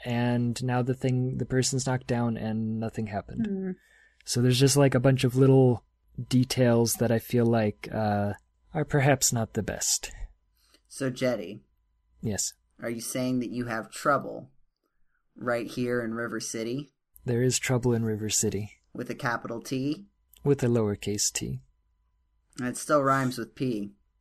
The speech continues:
Speaker 3: Is this reference landing? Like, I don't know how
Speaker 1: What?
Speaker 3: common. <laughs> We got trouble right here in River City with a capital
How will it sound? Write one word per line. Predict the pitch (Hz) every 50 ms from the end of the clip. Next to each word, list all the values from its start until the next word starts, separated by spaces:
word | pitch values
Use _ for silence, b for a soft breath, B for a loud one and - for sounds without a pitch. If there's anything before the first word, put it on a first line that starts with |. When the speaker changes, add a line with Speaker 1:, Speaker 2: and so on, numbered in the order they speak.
| _ -
Speaker 3:
Is | - 135
this | 180 226 226 196
reference | 170 180 185 185 190 190 156 -
landing? | 156 151 151 156 160 165 170 170 175 175 175 175 175 202 - _ _
Like, | 147 139 139 135 131 135 - _ _ _ _
I | 135 139
don't | 156 160
know | 160 151
how | 151 165 147 139
Speaker 1:
What? | 131 131
Speaker 3:
common. | 143 143 135 135 131 127 127 - -
<laughs> | - - - - _ _ _ _ _ _ _ _ _ _ _ _ _ _ _ _ _ _ _ b 156 b b b b b b b b b b b b b _ _ _ _ _ B B B B B B B B - - -
We | -
got | 196 131 127 123 -
trouble | - 147 143 139 139 143 139
right | 139 135 123 123
here | 135 135 135 135 135 131
in | 131 135 131 131
River | 131 135 131 127 131
City | 131 131 - 139 127 135
with | 135 131 127 131
a | 127
capital | 135 151 139 135 131 - - 131 127 127 120 -